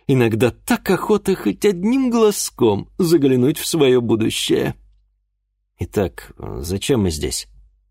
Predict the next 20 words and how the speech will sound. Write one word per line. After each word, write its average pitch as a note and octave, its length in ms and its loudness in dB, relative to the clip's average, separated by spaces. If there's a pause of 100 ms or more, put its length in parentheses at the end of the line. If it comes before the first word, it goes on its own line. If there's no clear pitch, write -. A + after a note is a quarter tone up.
(260)
спросил D#2+ 560 -6
Денис, D#2+ 500 -4
зябко E2+ 560 -6
передёрнув F2 680 -4
плечами. E2 680 -4 (880)
Ему D2 300 -4
вдруг C3+ 280 -4
показалось, B2 580 -2
что - 260 -8
старинные G#2+ 680 0
игрушки G#2+ 480 -2
на F#2+ 160 0
полках D3 640 -4 (420)
следят A2+ 760 -4
за F#2+ 220 -2
ним A2+ 260 0
немигающими G#2 760 0
стеклянными G2+ 680 -2
глазками. F#2 840 -2 (800)
«Я F#3 480 -2